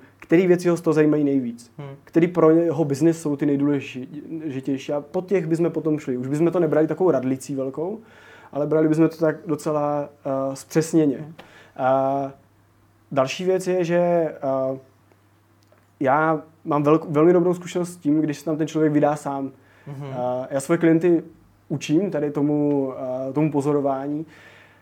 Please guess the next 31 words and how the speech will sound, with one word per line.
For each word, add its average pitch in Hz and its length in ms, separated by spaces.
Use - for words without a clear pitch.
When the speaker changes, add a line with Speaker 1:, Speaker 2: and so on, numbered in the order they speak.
Speaker 1:
Ne 196 220
proto, 180 280
že 175 120
bych, 170 720
eh, 135 400
se 170 100
mi 175 80
nechtělo 156 320
jezdit, 156 320
já 139 140
naopak 139 240
jako 143 120
jsem 139 160
rád, 127 220
když 151 140
si - 80
mě 165 100
samozřejmě 165 240
někdo 170 200
objedná. 160 420
Na 139 60
druhou 160 180
stranu 170 260
to, 180 400
eh, 135 40
produkuje 151 380
ještě 170 200
vedlejší, 156 800
eh, 135 880
vedlejší 147 520
efekt 156 440